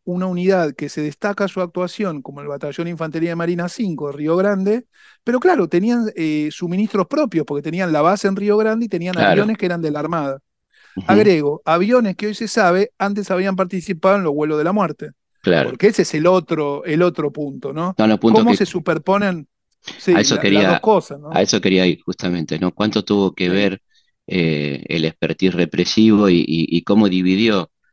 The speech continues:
Speaker 2: dentro de Malvinas a aquellos que habían participado en la represión de aquellos que no, ¿no? Y cómo fue el trato diferencial para con la tropa de unos y otros, ¿no?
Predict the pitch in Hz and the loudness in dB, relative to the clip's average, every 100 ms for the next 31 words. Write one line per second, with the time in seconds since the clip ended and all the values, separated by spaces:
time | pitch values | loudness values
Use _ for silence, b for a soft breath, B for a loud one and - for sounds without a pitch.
0 | _ _ _ 101 98 92 87 85 82 87 | _ _ _ -6 -6 -4 -2 -2 0 2
1 | 95 95 98 - - - 67 - 147 180 | 2 2 0 -4 -14 -12 -10 -8 -4 -2
2 | - 185 85 87 92 78 80 - 82 82 | -2 -2 2 2 0 -4 -6 -6 -2 0
3 | 82 80 80 80 - 95 85 - 87 78 | 0 0 -2 -4 -2 0 -2 -4 -6 -8
4 | - 82 80 71 78 147 B B B B | -2 0 0 0 -4 -4 B B B B
5 | 92 - 110 - 95 90 107 98 104 95 | -4 2 2 2 0 0 0 2 4 4
6 | - 92 92 - 113 110 - 82 85 82 | 2 2 2 2 0 0 -4 -6 -4 -2
7 | 82 - 123 - 71 78 87 87 82 98 | -2 0 0 0 -4 -2 0 -2 -4 -4
8 | 92 - 73 98 | -4 -6 -14 -14